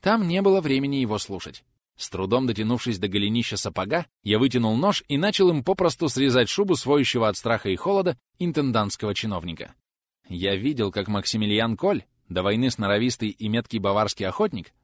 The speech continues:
отбрасывает пустой штуцер и хватается за пистолеты. С противоположного берега его поддерживают огнём остальные бойцы моего отряда.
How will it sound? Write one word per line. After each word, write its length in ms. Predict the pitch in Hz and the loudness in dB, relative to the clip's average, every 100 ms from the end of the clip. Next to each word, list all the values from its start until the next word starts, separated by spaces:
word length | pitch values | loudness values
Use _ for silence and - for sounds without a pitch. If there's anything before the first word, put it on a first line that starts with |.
| _ | _
отбрасывает 680 | 175 - 120 127 123 110 | -6 4 4 6 2 -2
пустой 340 | - 110 - 101 | -2 -4 -2 -2
штуцер 420 | - 220 196 196 - | -2 -4 0 -2 0
и 80 | 160 | -4
хватается 540 | 143 131 127 123 117 | 2 2 4 0 0
за 120 | 104 | -4
пистолеты. 600 | - 101 101 95 82 76 - _ _ _ _ _ _ _ | -4 -4 -4 -4 -6 -12 -16 _ _ _ _ _ _ _
С 100 | - | -20
противоположного 840 | - - 78 82 90 90 95 95 92 | -12 -12 -8 -6 -4 -2 -2 -2 -2
берега 340 | 104 139 117 | 0 2 2
его 160 | 110 107 | 2 2
поддерживают 640 | 101 104 120 110 110 101 | 0 2 2 2 0 0
огнём 300 | 95 131 180 | -2 0 0
остальные 440 | 139 123 120 131 | 0 0 0 0
бойцы 360 | 110 104 98 202 | 2 0 0 -4
моего 300 | 185 147 117 | -2 -2 0
отряда. 440 | 113 104 85 67 | -2 -4 -8 -10